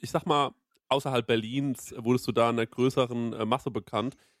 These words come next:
Ich hab übrigens grad mal in meinen E-Mails nachgeschaut. „Sehr geehrter Herr Christian Bloß, wir freuen uns, dass Sie einen Tisch bei uns, dem Tudus Ludwig, reservieren möchten. Leider sind aktuell alle Tische zu dem von Ihnen gewünschten Zeitpunkt vergeben.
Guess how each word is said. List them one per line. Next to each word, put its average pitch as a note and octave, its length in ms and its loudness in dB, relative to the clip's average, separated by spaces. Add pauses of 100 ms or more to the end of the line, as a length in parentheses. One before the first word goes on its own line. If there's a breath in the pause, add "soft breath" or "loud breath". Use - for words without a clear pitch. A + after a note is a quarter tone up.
(100)
Ich - 80 -14
hab D3 100 -4
übrigens D3+ 280 -4
grad C3+ 140 -4
mal B2+ 140 -4
in B2+ 100 -6
meinen A#2+ 220 -2
E-Mails F#3 340 2
nachgeschaut. F3 680 2
„Sehr C#3+ 200 0
geehrter D3+ 320 2
Herr D3 100 4
Christian D3 300 0
Bloß, C#3+ 220 -2
wir D3 60 -8
freuen D3 300 2
uns, C#3 140 -8
dass C#3 160 -2
Sie C#3 80 -2
einen B2 80 -2
Tisch - 200 -6
bei C#3 120 2
uns, D3 180 0
dem D3 160 0
Tudus D3 320 -4
Ludwig, C#3 300 -6
reservieren C3+ 340 2
möchten. D#3+ 240 0
Leider E3 380 4
sind F#3 140 0
aktuell D#3 300 2
alle D#3+ 220 2
Tische D#3+ 300 -6
zu D3+ 140 -8
dem C#3+ 200 -4
von B2 160 -2
Ihnen C#3 160 -2
gewünschten C3 300 -4
Zeitpunkt C3 280 0
vergeben. D3 400 -2